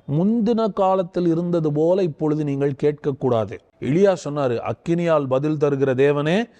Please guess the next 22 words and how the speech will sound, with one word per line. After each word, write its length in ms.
தேவன்." 480
அந்த 400
காலத்திற்கு 540
அந்த 260
லாங்குவேஜ் 460
தான் 120
உங்களுக்கு 300
புரியும். 320
அவங்களுக்கு 580
அக்கினியில 500
வந்து 200
பதில் 200
கொடுத்தாரு. 320
இன்னைக்கு 420
அக்கினி 400
தேவை 300
இல்ல, 380
இன்னைக்கு 300
அக்கினி 340
தேவையில்லை. 460
இன்னைக்கு 340
இருக்கிறவங்களுக்கு 800